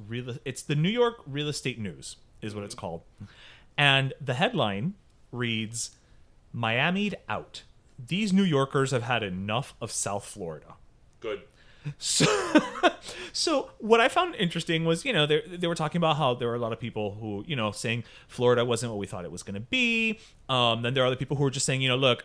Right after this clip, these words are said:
Speaker 1: I, it, it's too conservative for me. We move back." So, okay, you know what? These are all, like,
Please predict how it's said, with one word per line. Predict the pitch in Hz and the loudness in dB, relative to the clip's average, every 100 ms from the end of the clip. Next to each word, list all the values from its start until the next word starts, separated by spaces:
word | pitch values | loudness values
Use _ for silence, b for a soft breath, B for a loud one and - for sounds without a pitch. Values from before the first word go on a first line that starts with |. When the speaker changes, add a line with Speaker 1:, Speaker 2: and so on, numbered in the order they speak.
| - | -6
Speaker 1:
I, | 147 127 - | -4 -4 -6
it, | 135 180 | -12 -8
it's | 135 127 - | -10 -8 -6
too | 131 | -6
conservative | - 113 - 185 170 160 156 | -4 0 4 6 6 6 4
for | - 143 139 | 0 -2 -2
me. | 135 127 | -2 -2
We | 123 107 | 0 0
move | 104 | 2
back." | 131 151 139 B B - | 4 4 4 B B 2
So, | 220 - | 2 6
okay, | 320 247 185 | 4 6 2
you | 233 | 4
know | 233 | 4
what? | 226 156 | 4 4
These | 190 262 | 2 2
are | |
all, | 170 151 | 0 0
like, | 160 139 123 | 2 2 0